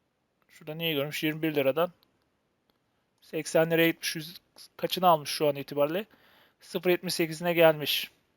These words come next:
Bu düşüş daha burada bitmiş gibi görülüyor artık. Sıfır altmış birden döner. Bakın şuralarda sıfır altmış birlere gelmiş. Tutunmuş zaten.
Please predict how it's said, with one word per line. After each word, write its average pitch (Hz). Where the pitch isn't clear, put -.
Bu 175
düşüş 156
daha 170
burada 165
bitmiş 170
gibi 175
görülüyor 165
artık. -
Sıfır 180
altmış 175
birden 175
döner. 156
Bakın 156
şuralarda 160
sıfır -
altmış -
birlere 160
gelmiş. 165
Tutunmuş 165
zaten. 151